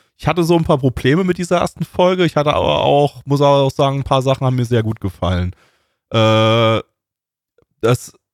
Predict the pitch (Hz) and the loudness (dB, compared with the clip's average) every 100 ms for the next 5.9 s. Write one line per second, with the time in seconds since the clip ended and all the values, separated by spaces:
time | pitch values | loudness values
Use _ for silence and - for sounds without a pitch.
0 | _ _ - 143 147 160 - - _ _ | _ _ 0 2 0 -4 -10 -20 _ _
1 | - 143 - 175 202 185 180 180 175 180 | -14 -6 -2 0 0 0 0 0 0 -4
2 | _ _ _ _ _ 135 135 165 151 156 | _ _ _ _ _ 0 0 0 0 0
3 | - 151 139 131 139 131 120 139 127 123 | 0 -4 -2 -2 -2 -6 -4 -2 -2 -4
4 | 120 123 123 160 156 131 147 139 135 127 | 0 0 2 0 0 0 0 0 -2 -2
5 | 139 117 127 139 - 131 127 131 | -2 2 2 2 0 0 2 2